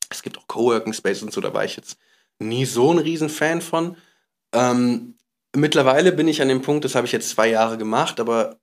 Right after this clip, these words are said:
auch beim Arbeiten, so schön die Cafés und so schön die Umgebung auch sein kann, auch beim Arbeiten eine Routine zu haben. Das heißt, ich hab jetzt eher ein bisschen mehr Geld in eine schöne Wohnung investiert, anstatt das Geld zu sparen, um dann damit ins Café zu gehen oder was auch immer,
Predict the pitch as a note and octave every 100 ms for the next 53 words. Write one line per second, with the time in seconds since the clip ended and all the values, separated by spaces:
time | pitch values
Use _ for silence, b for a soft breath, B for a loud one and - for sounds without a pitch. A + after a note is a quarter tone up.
0 | _ - A#2+ D#3+ - - - B2+ D3 C#3+
1 | A#2+ C#3 B2 A2+ A#2 A2 - C3+ D#3 C#3
2 | C3 - C#3 C3+ A2+ A2 C3+ C3+ A#2 A#2+
3 | B2+ A#2 G#2+ A2 B2 D#3+ B2 A#2+ B2 C#3
4 | B B B - B2+ B2+ A2+ G#2 A#2+ A2+
5 | A2 A2 G#2+ - C3 A#2+ A2+ G#2+ G#2 G2+
6 | A2+ A2+ A2 G#2+ A2+ - - A#2 - G#2
7 | - - B2+ C#3+ F3+ G3 F#3+ B _ -
8 | A#2+ C#3 C#3+ - - B2 A#2 A#2+ C#3 B2+
9 | A#2+ A#2 A2 A2+ G#2+ - - D3+ F#3 F3+
10 | A#2 B2+ A3 C3+ G#2+ A2 G#2 - - A2+
11 | G#2 G#2 - G2+ G2+ - G#2 - - G2+
12 | G2+ G2+ G2+ - - _ - B2+ - A2+
13 | A2+ - - D3+ - G2+ G#2+ A2+ G#2 G#2
14 | - F2 G2 A#2